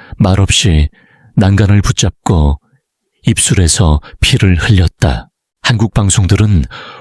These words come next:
오락 프로그램을 중단했다. 세월호 침몰 장면이 반복 방송되었다. 실종자 수가 매시간 늘어나고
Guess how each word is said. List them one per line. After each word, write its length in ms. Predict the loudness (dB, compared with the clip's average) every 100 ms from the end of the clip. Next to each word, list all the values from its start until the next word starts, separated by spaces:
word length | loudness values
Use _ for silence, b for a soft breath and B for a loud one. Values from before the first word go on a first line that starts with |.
| B
오락 340 | 0 0 0 -2
프로그램을 520 | -4 0 0 2 0
중단했다. 840 | 0 0 2 0 -2 -2 -4 -4 -12 _ _ _ _ _ _ _ _ _ _ _ _ _ -8
세월호 480 | -2 0 2 0 0
침몰 340 | 0 2 2
장면이 520 | 2 0 2 2 0 -4 B B
반복 460 | -2 0 0 -2 -2
방송되었다. 920 | -2 0 0 0 0 0 -2 -4 -4 -8 _ _ _ _ _ _ _ _ _ _ _
실종자 460 | -4 -2 0 0 0
수가 460 | -2 0 0 0 -4 B B
매시간 540 | 0 0 0 0 0 0
늘어나고 680 | 0 2 0 0 -2 -4